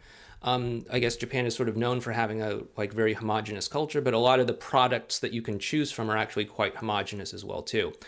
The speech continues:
Um, like, you know, craft microbrew beer, especially from foreign countries, is, is, is, is quite rare. Um, and so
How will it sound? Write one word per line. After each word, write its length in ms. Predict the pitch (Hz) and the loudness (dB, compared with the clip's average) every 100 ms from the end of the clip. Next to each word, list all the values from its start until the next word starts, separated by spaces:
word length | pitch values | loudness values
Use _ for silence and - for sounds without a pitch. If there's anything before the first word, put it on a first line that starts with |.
| - - - | -18 -20 -8
Um, 360 | - 110 107 104 | -2 -2 -2 -4
like, 340 | - 104 - - | -2 -2 -2 -6
you 120 | 123 | -4
know, 120 | 107 | -2
craft 800 | 101 - - 127 131 127 - - | -2 -4 2 4 4 2 -4 -10
microbrew 840 | - 110 123 123 120 113 113 113 110 | -2 2 2 2 2 2 2 2 2
beer, 420 | 113 113 110 110 | 2 4 4 4
especially 580 | 107 - 131 123 110 - | 0 -2 0 0 -2 -4
from 260 | - 110 104 | -6 -4 -4
foreign 320 | - 131 117 | 0 2 2
countries, 640 | 110 127 117 107 104 101 - - - - | 0 -2 -2 -4 -2 -4 -8 -16 -20 -6
is, 200 | 110 113 | -2 -2
is, 200 | 127 113 | 0 -2
is, 340 | - 117 104 - | 0 0 0 -2
is 160 | 110 | -4
quite 600 | - - 180 170 135 - | -4 -2 4 4 4 -2
rare. 500 | 117 113 104 85 - - - - - - - | 0 4 4 2 -4 -14 -18 -14 -14 -12 0
Um, 300 | 120 117 117 | 2 2 2
and 120 | 123 | 0
so 360 | 123 131 123 | 6 6 6